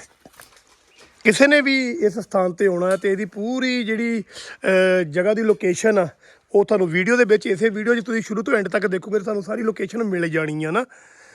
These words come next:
ਤੇ, ਤੇ ਇਹ ਦਰਬਾਰ ਦੇ ਉੱਪਰ ਲੇ ਫਲੋਰ ਦੇ ਉੱਤੇ, ਮੈਂ ਕਿਹਾ ਉਹ ਵੀ ਦਿਖਾ ਦੇਵਾਂ ਤੁਹਾਨੂੰ।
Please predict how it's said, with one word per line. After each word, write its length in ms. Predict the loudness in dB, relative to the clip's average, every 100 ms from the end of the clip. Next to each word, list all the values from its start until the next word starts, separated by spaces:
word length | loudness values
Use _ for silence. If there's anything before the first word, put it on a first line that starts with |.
| -20 _
ਤੇ, 400 | -4 -2 -2 -4 -8 _ _ _ _ _ _ _ _
ਤੇ 280 | -20 _ 2
ਇਹ 60 | 4
ਦਰਬਾਰ 460 | 4 4 6 4
ਦੇ 120 | 6
ਉੱਪਰ 400 | 4 4 4 4 2 -6 _ _ _ _ _ _ _ _ 0
ਲੇ 120 | 0
ਫਲੋਰ 420 | 2 2 4 4
ਦੇ 120 | 6
ਉੱਤੇ, 340 | 4 4 2 0 -2 _ -8
ਮੈਂ 160 | -2
ਕਿਹਾ 120 | 2 4
ਉਹ 60 |
ਵੀ 120 | 4
ਦਿਖਾ 240 | 2 2 -2
ਦੇਵਾਂ 200 | -2 -2
ਤੁਹਾਨੂੰ। 260 | -2 -2